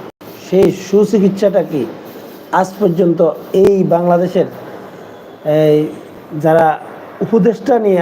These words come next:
আসলে এখন খুব সরগরম করছেন এবং খুব লাফালাফি করছেন,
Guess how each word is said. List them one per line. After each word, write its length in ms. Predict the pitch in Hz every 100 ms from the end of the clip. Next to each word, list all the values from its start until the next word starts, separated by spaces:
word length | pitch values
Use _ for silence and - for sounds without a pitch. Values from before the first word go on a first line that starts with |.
| 165
আসলে 220 | 185 165 151
এখন 200 | 165 156 131 - - -
খুব 160 | 247 170 - -
সরগরম 540 | 202 202 202 202 196 175 - - - - - - -
করছেন 320 | 165 - 190 165
এবং 160 | 170 160 151 - - - - - -
খুব 120 | 196 156
লাফালাফি 440 | 165 208 220 196 185
করছেন, 320 | 156 123 175